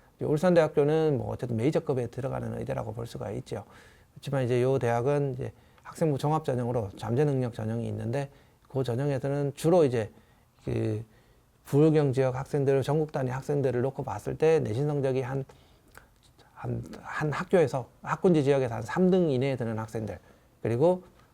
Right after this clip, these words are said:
뭐 그냥 학군, 비학군지 일반고에서는 전교 일 등인 학생들이 지원해야 일 단계를 통과할 수 있는 수준입니다.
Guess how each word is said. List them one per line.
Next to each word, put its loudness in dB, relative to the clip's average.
뭐 -8
그냥 0
학군, -4
비학군지 2
일반고에서는 0
전교 -2
일 2
등인 0
학생들이 -4
지원해야 -4
일 -4
단계를 -4
통과할 -4
수 -12
있는 -4
수준입니다. -8